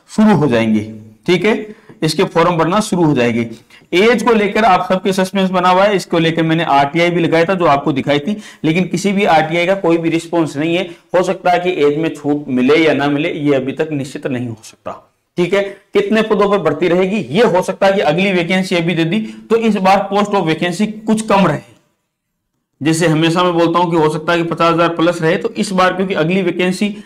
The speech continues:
just इसके पास में ही दे दी है, ये vacancy complete होते ही अगली vacancy दी हुई है, तो हो सकता है कि post of vacancy पचास हजार से नीचे रहे,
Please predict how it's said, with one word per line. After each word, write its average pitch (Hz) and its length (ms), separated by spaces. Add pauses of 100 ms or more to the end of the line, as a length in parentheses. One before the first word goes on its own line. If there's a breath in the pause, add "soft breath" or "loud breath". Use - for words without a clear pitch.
(200 loud breath)
just 226 320
इसके 202 220
पास 196 340
में 208 80
ही 202 60
दे 170 120
दी 165 120
है, 202 80
ये 190 120
vacancy 180 340
complete 170 400
होते 156 200
ही 190 60
अगली 175 200
vacancy 170 400
दी 160 100
हुई 180 200
है, 214 60
तो - 380
हो 175 160
सकता 190 240
है 190 60
कि 190 100
post 185 300
of 180 120
vacancy 170 360
पचास 170 280
हजार 160 200
से 170 160
नीचे 151 320
रहे, 120 220